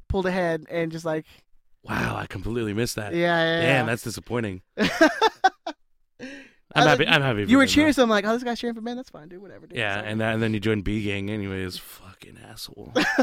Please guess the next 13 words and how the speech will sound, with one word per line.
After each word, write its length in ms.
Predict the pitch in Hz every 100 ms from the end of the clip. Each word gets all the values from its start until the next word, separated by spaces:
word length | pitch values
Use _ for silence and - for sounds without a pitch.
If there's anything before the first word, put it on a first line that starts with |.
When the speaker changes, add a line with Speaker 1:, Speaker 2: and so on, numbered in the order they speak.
| - 240 - 330 311 220 -
Speaker 1:
Uh, 180 | 202
listener 340 | 202 247 269 254
predictions. 480 | 233 240 - 208 -
Out 140 | 220
of 60 | 220
the 60 | 208
forty-two 420 | 240 247 214 233
per-, 160 | 233 -
participants 480 | 202 196 208 214 196
of 140 | 190
the 40 | 190
midweek 280 | 196 196
game, 260 | 190 196 190